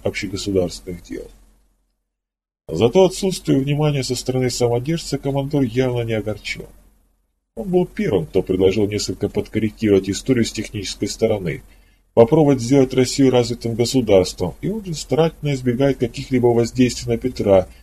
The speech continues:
и даже встреч с ним. "Сейчас будет обед, хоть спокойно поговорим. У тебя как, время есть?" запоздало спохватывается командор. "До завтра полно.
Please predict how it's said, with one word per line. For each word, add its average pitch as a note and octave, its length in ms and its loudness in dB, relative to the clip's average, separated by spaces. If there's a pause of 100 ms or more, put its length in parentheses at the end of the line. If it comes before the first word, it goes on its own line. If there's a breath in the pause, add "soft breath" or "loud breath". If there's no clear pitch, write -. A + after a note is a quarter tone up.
(140)
и - 40 -8
даже B2+ 240 0
встреч G#2+ 520 -4
с - 80 -12
ним. C2+ 160 -14 (2250)
"Сейчас D#3+ 500 0
будет C#3 300 2
обед, C#3 360 0
хоть F#2+ 200 -2
спокойно G#2+ 440 -2
поговорим. G#2 640 2 (480)
У F#2+ 80 -10
тебя C#3+ 240 0
как, C#3 420 0
время A#2+ 260 -2
есть?" C#3+ 520 -2 (100)
запоздало F2+ 480 2
спохватывается F2 640 -2
командор. E2+ 500 -6 (1160)
"До A2 180 4
завтра G3 440 -4 (120)
полно. A2 440 2